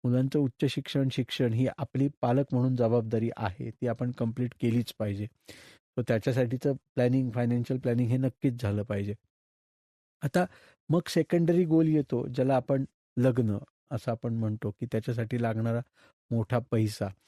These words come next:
तर मी कायम हसत हसत लोकांना निरंजन असंच सांगतो की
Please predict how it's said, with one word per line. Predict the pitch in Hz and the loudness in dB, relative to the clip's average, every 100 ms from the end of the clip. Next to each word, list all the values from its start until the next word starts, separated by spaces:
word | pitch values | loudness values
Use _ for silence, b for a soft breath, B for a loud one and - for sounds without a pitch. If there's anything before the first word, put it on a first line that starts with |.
| B - _ - | B -20 _ -2
तर | |
मी | 151 | -2
कायम | 185 165 170 190 | 2 4 6 6
हसत | 147 135 | 4 2
हसत | 165 165 160 180 | 2 2 2 2
लोकांना | 170 165 165 160 | 2 2 4 4
निरंजन | 165 160 156 160 165 | 4 4 2 2 2
असंच | 151 127 160 | 0 0 -4
सांगतो | - 120 110 110 107 | 0 -2 -2 -4 -6
की | - 143 151 | -2 0 0